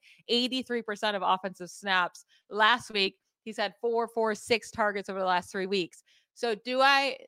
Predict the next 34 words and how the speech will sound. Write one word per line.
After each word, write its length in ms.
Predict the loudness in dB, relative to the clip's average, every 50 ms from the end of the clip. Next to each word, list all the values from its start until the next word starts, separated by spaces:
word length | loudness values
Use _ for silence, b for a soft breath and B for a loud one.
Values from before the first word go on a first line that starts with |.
| -20 _ -12
i-, 40 |
is 460 | -10 -8 -4 -4 -2 0 0 0 -2 -2
it 60 | -2
gonna 100 | -2 -2
be 120 | -2 0
risky 340 | 0 0 -2 -2 -2 -2 0
that 180 | 0 0 0 0
he 100 | -2 -2
scores 240 | -2 -2 -4 -4
a 60 | -4 -4
touchdown? 320 | -6 -6 -4 -2 -4 -2
He 100 | 0 0
has 140 | 0 0 -2
two 340 | -4 -2 0 0 0 0 -4 _ _
on 140 | -6 -4 -4
the 100 | -4 -4
year, 360 | -4 -2 0 2 2 2 0 0
so 120 | -2 -6
it's 120 | -6 -4 -4
not 120 | -4 -4
like 140 | -4 -4 -4
he 60 | -4
has 140 | -4 -4 -6
zero, 380 | -6 -6 -4 -2 -2 -2 -2 -4 -10 _ _
right? 300 | 2 4 4 4 2 0 b b b b b b _ _ _ _
But 140 | 2 2 4 4
I 100 | 4 2
would 120 | 2 0
feel 160 | -2 -2 -2 0
better 320 | 2 2 2 2 2 2
about 180 | 2 2 0 0
his 160 | -2 -4 -6
receiving 440 | -8 -8 -6 -6 -6 -4 -4 -2 0
yards. 440 | 0 0 0 0 -4 -8 -16 -20